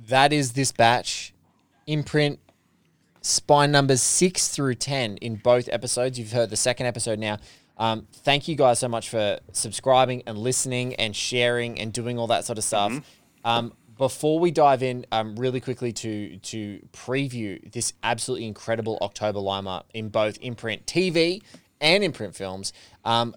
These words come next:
Speaker 1: Alexi and I have two copies on Blu-ray of the incredible Outer Limits complete series, Proto Black Mirror, t-, in the, in the same realm as the Twilight Zone series, box sets
Speaker 2: Mm-hmm.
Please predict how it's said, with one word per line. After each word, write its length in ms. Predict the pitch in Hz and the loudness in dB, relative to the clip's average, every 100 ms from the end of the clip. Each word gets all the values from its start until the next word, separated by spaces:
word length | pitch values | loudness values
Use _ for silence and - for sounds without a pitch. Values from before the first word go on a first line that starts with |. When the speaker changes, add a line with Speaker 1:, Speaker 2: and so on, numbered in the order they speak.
| - | -2
Speaker 1:
Alexi 320 | 127 147 165 | 2 2 2
and 80 | 156 | 0
I 60 | 139 | 0
have 240 | 127 - | -2 -2
two 360 | - - 208 208 | -4 -2 0 -2
copies 680 | - 147 - 98 71 - - _ _ _ - | 2 0 0 -8 -8 -6 -6 _ _ _ -4
on 200 | 127 143 | 0 0
Blu-ray 680 | 135 139 143 135 127 127 127 - | 0 0 2 2 2 2 0 -2
of 180 | 104 | -2
the 220 | 110 113 - _ _ - | -4 -12 -14 _ _ -12
incredible 840 | 117 107 - 143 147 147 123 101 - | -10 -10 -4 2 2 2 -2 -4 0
Outer 260 | 113 131 135 | 4 4 2
Limits 480 | 123 123 120 - - _ | 0 -2 -4 -6 -10 _
complete 540 | - 104 - 151 165 - | -12 -12 -4 -2 -2 -2
series, 680 | - 147 143 139 139 139 - - _ - | -4 -2 -4 -4 -4 -6 -8 -12 _ -6
Proto 440 | - 156 160 160 | 4 6 6 4
Black 260 | 147 143 135 | 4 2 0
Mirror, 500 | 135 139 135 135 131 | -4 0 4 4 2
t-, 120 | - - 160 | -2 -4 -4
in 120 | 160 | -2
the, 180 | 165 156 | -4 -4
in 140 | 156 | -4
the 80 | 151 | -2
same 320 | 143 147 139 | 0 0 -2
realm 180 | 139 135 | -4 -4
as 100 | 123 | -4
the 80 | 110 | -8
Twilight 500 | - 123 127 123 95 | -2 2 4 2 0
Zone 180 | 117 117 | -4 -4
series, 440 | - 113 110 110 - - _ _ - | -4 -4 -6 -8 -12 -20 _ _ 2
box 280 | 135 - | 2 2
sets 320 | 127 113 117 113 | 2 2 2 -2
Speaker 2:
Mm-hmm. 180 | 123 | -4